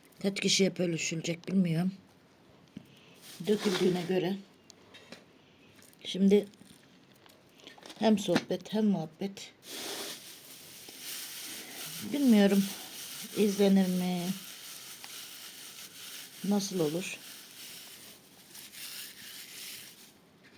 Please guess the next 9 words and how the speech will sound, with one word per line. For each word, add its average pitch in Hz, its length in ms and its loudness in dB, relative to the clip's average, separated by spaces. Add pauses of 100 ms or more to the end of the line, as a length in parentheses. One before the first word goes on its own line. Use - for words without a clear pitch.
(880)
Hadi - 240 -14
Şöyle 165 260 0
tutayım. 180 500 -4 (3000)
Çok 220 180 0
güzel 180 360 4
kokuyor. 165 420 -6 (1120)
Organik 196 460 2
olduğu 214 220 0
için 226 300 -4